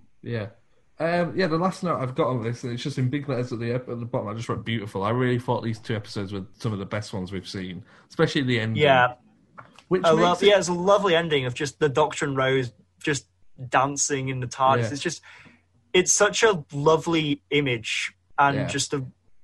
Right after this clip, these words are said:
Speaker 2: it just puts a smile on your face. It's so kind of just wholesome and uplifting
Speaker 1: Yeah.
Speaker 2: and cheery.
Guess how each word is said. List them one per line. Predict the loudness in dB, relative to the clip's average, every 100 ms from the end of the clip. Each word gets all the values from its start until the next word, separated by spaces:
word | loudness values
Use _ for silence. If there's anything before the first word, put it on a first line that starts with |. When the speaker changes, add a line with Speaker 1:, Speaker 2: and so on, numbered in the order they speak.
| -2
Speaker 2:
it |
just | 0 2
puts | 2 2
a |
smile | 2 4 6 4
on | 2
your | 0
face. | 2 2 0 -4
It's | -4
so | 2 4 4 2 -4 -4 -2
kind | -2 -4 -2
of | -6 -8 _ _ _ _ _ _ -10
just | -10 -10 -16
wholesome | -4 2 2 2 -2 -2 -2
and | -4
uplifting | -4 -4 0 2 2 0 -2 -4
Speaker 1:
Yeah. | -8
Speaker 2:
and | -10 -16 _ -10
cheery. | -4 -2 0 0 -2 -4